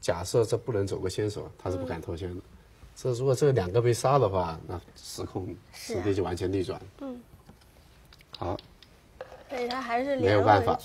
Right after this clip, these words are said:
Speaker 1: 这个
Speaker 2: 对，然后。
Speaker 1: 现在白棋
Speaker 2: 这个时候是不是依然还是黑棋好？
Speaker 1: 对，黑棋好。
Speaker 2: 嗯。
Speaker 1: 黑棋好。白棋现在打这个。
Speaker 2: 对。
Speaker 1: 其实他
Speaker 2: 他还要，<laughs> 还要打劫。
Speaker 1: 对，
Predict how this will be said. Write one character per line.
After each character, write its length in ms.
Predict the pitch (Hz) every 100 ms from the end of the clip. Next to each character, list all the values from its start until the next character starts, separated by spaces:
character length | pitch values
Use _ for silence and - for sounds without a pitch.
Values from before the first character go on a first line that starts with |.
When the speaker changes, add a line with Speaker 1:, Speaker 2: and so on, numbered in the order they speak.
| - 226
Speaker 1:
这 140 | 110
个 40 |
Speaker 2:
对， 260 | 104 92 131 -
然 100 | 220
后。 260 | 233 208 - - _ _ _ - _ - - _ _ - - - _ _ - - _ _ - - -
Speaker 1:
现 180 | - 95
在 260 | 101 98 - - -
白 100 | 92
棋 60 | -
Speaker 2:
这 100 | 359
个 60 | 311
时 100 | 294
候 120 | 269
是 120 | 285 269
不 60 |
是 60 | 254
依 80 | 277
然 180 | 240
还 220 | 240 233 214
是 140 | 240
黑 200 | 208 214
棋 140 | -
好？ 180 | 214 -
Speaker 1:
对， 180 | 107 92
黑 140 | - 95
棋 120 | 98
好。 200 | 87 - -
Speaker 2:
嗯。 140 | 262 - - - -
Speaker 1:
黑 100 | 98
棋 80 |
好。 260 | 92 - - _ - - - - - - -
白 100 | 98
棋 140 | 110
现 100 | 113
在 100 | 107
打 160 | 90 85
这 140 | 107
个。 160 | 104 - - _ -
Speaker 2:
对。 120 | - - - -
Speaker 1:
其 180 | - -
实 100 | 120
他 260 | 247 285 277 - - - -
Speaker 2:
他 260 | - 254
还 100 | 262
要， 60 | 269
<laughs> 0 |
还 160 | 262 254
要 140 | 294
打 180 | 247 208
劫。 380 | - 214 233 254 - -
Speaker 1:
对， 220 | 104 95